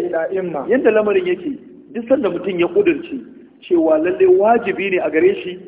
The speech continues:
Speaker 2: ya bi wani mutum ayyananne ainihinsa, dole ne ka bi Abu Hanifa,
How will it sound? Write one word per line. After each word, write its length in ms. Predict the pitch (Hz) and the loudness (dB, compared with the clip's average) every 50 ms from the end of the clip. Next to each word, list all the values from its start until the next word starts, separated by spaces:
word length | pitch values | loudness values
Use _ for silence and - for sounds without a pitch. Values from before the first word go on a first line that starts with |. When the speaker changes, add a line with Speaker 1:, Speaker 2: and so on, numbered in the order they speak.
| - - - - _ _ - | -20 -20 -20 -20 _ _ -4
Speaker 2:
ya 140 | 143 160 156 | -2 0 0
bi 100 | 160 180 | 2 2
wani 180 | 202 202 208 | 2 2 0
mutum 280 | 202 180 165 - 190 175 170 | -2 -4 -2 -2 -2 -2 0
ayyananne 580 | 165 160 156 151 143 165 175 180 175 170 170 - - | -2 0 0 0 0 0 -2 -2 -2 -4 -4 -2 -2
ainihinsa, 580 | 214 240 233 226 214 208 233 220 - 170 143 - - - - - - _ _ _ _ _ _ _ _ - - - | -2 -2 -2 -2 -4 -4 -4 -4 -6 -6 -8 -8 -10 -16 -20 -20 -20 _ _ _ _ _ _ _ _ -20 -16 -14
dole 340 | 247 254 339 277 254 220 190 | -10 -8 -6 0 2 2 2
ne 100 | 185 208 | 2 0
ka 140 | 214 196 180 | 0 0 -2
bi 80 | - 196 | 0 0
Abu 220 | - 156 147 170 | 0 0 -2 -2
Hanifa, 420 | 165 151 135 143 147 143 - 113 | -4 -6 -6 -8 -8 -10 -10 -12